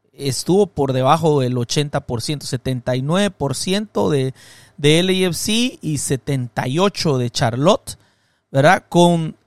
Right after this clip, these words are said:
duelos ganados, eh, setenta y uno por ciento de los duelos ganados por L A F C,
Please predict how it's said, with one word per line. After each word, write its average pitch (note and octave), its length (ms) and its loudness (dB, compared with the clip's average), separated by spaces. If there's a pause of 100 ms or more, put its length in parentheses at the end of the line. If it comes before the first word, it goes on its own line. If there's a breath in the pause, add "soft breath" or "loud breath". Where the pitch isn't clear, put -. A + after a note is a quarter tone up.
(120)
duelos G3+ 760 4
ganados, F3 880 2
eh, C#3+ 580 0
setenta C#3+ 600 0
y D3+ 100 2
uno F3+ 180 0
por C#3 200 2
ciento D#3+ 340 -4
de C#3+ 60 0
los B2+ 160 -2
duelos D3 280 -4
ganados C3 680 -8 (320)
por B2 200 -4
L C3+ 140 -2
A B2+ 160 -2
F A2+ 80 -8
C, C#3 220 -6